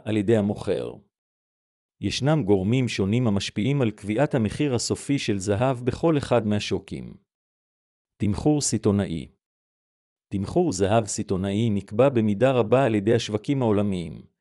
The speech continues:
כאשר מחיר הספות של הזהב הוא המדד העיקרי. מחיר ספות הוא מחיר הזהב בכל רגע נתון בשווקי מסחר גלובליים שונים. הוא מתעדכן כל הזמן ומשתנה עקב גורמים רבים ושונים,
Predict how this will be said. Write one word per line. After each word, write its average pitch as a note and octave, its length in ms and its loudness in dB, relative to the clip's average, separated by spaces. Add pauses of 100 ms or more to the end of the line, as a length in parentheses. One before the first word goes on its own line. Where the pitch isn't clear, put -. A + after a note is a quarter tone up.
(280)
כאשר A#2+ 360 -2
מחיר A#2+ 360 0
הספות A#2 400 -4
של G2 160 0
הזהב G2 460 0
הוא G#2 180 0
המדד G2+ 420 2
העיקרי. F2+ 580 -2 (1040)
מחיר A#2+ 340 -2
ספות - 460 -2
הוא G#2+ 120 0
מחיר B2 360 0
הזהב G#2 480 0
בכל C#3 360 2
רגע G#2+ 240 2
נתון C3 400 -2
בשווקי G#2+ 460 0
מסחר C3 460 -2
גלובליים G#2+ 640 2
שונים. F2 500 -6 (1040)
הוא A#2 140 0
מתעדכן A2 600 2
כל C#3 220 4
הזמן A2 420 2
ומשתנה A2 520 0
עקב B2 400 -2
גורמים A2+ 440 0
רבים G#2 400 0
ושונים, F2 600 -4